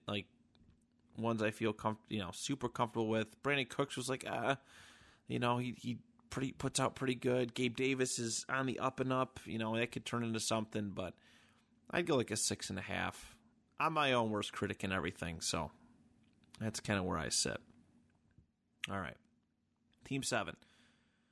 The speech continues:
Quarterback, Justin Herbert and Tua Tagovailoa. Don't hate that. Running backs. This team did, uh, it went all in on running backs. Najee Harris, Aaron Jones, Josh Jacobs, Devin Singletary, Melvin Gordon, Ramondre Stevenson.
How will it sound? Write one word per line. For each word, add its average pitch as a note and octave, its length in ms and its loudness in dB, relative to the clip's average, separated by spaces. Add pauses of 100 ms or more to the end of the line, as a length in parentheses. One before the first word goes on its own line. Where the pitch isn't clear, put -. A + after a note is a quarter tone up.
(260)
Quarterback, B2+ 560 0 (340)
Justin C3+ 380 0
Herbert A#2+ 720 2
and G#2 340 -2
Tua C3+ 240 2
Tagovailoa. A#2 880 2 (140)
Don't - 220 -8
hate - 240 -10
that. B2+ 260 0 (540)
Running D3 240 2
backs. - 720 -2 (200)
This G2+ 200 -10
team B2 300 0
did, A#2+ 260 2
uh, A#2 500 2
it A2+ 140 -2
went A#2+ 180 -2
all A#2 240 4
in A2+ 100 0
on G2+ 160 0
running F#2+ 280 -6
backs. - 600 -6
Najee C3 380 0
Harris, C3 460 0
Aaron A#2+ 320 0
Jones, G2+ 520 -4
Josh A2 340 0
Jacobs, G#2 540 -2
Devin F#2 320 -2
Singletary, G#2+ 640 2
Melvin F#2+ 380 -2
Gordon, A2+ 320 2
Ramondre F#2 480 -2
Stevenson. - 600 -6